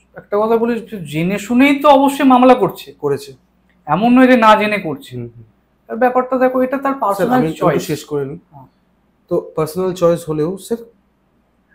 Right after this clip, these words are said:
Speaker 2: কেন স্যার? মানে তারও তো একটা দিক বোঝা
Speaker 1: তোমার কি
Speaker 2: উচিত।
Speaker 1: মনে হয় কেন?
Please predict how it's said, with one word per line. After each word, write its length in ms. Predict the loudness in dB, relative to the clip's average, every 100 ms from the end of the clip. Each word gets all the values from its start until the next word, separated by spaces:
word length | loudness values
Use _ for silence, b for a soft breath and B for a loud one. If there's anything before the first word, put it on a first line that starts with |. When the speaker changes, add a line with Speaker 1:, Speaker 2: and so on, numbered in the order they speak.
| b b _ _ _
Speaker 2:
কেন 300 | -6 -2 -4
স্যার? 220 | -6 -14 -20 _
মানে 240 | -10 -6 -6 -8 b b b _ -12
তারও 220 | -6 -4
তো 300 | 0 0 -2
একটা 500 | -10 -8 -4 -4 -6 -14 -12
দিক 420 | -6 -6 -6 -18 _ _ _ -6
বোঝা 240 | 0 2
Speaker 1:
তোমার 140 | 4
কি 60 | 2
Speaker 2:
উচিত। 100 | 0
Speaker 1:
মনে 100 | 0
হয় 140 | 0
কেন? 320 | 0 -2 -4